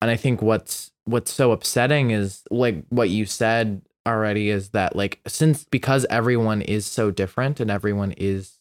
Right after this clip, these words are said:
so unique, and especially with, like, young creatives, I feel like that is much a,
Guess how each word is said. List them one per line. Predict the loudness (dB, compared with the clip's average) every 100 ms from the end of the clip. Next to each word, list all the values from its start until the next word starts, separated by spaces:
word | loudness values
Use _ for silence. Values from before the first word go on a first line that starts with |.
| -4
so | -2 -2 -2 -6 -6
unique, | -2 -2 -2 -2
and | -2
especially | 0 2 2 2 2
with, | 0 0
like, | -2 -2 -2
young | 0 0 0
creatives, | 2 4 4 4 2 2
I | -2
feel | 0 0
like | 0 0
that | -2
is | -2 -2
much | -2 -2 -2
a, | -2 -4